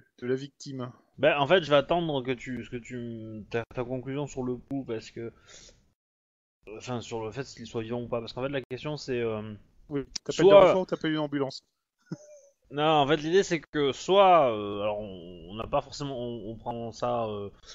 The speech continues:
Speaker 2: on joue ça vite, mais disons que je pense que soit c'est lui qui s'est, euh, qui est bourré et qui est rentré et qui a traversé la vitre et que du coup, euh, il est blessé, euh,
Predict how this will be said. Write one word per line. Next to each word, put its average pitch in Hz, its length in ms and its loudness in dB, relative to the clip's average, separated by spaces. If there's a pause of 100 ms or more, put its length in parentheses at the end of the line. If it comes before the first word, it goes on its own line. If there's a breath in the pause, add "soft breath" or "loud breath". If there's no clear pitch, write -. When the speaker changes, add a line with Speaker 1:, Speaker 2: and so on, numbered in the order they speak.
(180 loud breath)
Speaker 2:
on 117 100 -4
joue 123 140 -8
ça 156 140 4
vite, 175 240 -4
mais 120 260 -10
disons 127 280 -8
que 120 220 -6 (640 loud breath)
je - 100 -16
pense 170 320 0
que 160 200 -6
soit 226 360 6
c'est 196 200 4
lui 190 260 -4
qui 170 160 -14
s'est, - 220 -4
euh, 135 160 4
qui 127 120 -2
est 143 40 0
bourré 160 460 4
et 127 180 0
qui - 100 -2
est - 20 8
rentré 147 520 0
et 135 60 -4
qui 123 60 -2
a 117 40 2
traversé 143 500 -2
la 147 100 2
vitre 143 260 -4
et 110 100 -6
que 117 80 -6
du 123 160 -6
coup, 151 320 -2
euh, 107 120 0
il 107 160 -6
est 104 100 -4
blessé, 123 440 -6
euh, 95 320 -4